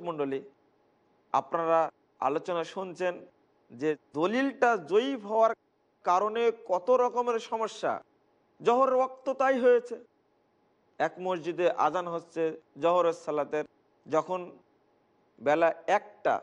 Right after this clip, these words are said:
তখন আর এক মসজিদে আজান হচ্ছে যখন বেলা বাজছে দেড়টা।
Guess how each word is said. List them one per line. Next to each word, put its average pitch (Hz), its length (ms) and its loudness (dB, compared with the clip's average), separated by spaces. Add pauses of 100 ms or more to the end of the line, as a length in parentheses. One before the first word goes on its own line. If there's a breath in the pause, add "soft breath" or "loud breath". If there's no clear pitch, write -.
(220)
তখন 233 280 -2 (520)
আর 165 260 4
এক 226 60 -8 (120)
মসজিদে 190 380 -4 (160)
আজান 190 220 -2 (100)
হচ্ছে 180 360 -8 (580)
যখন 170 260 -2 (160)
বেলা 180 280 2
বাজছে 175 260 -2 (120)
দেড়টা। - 380 0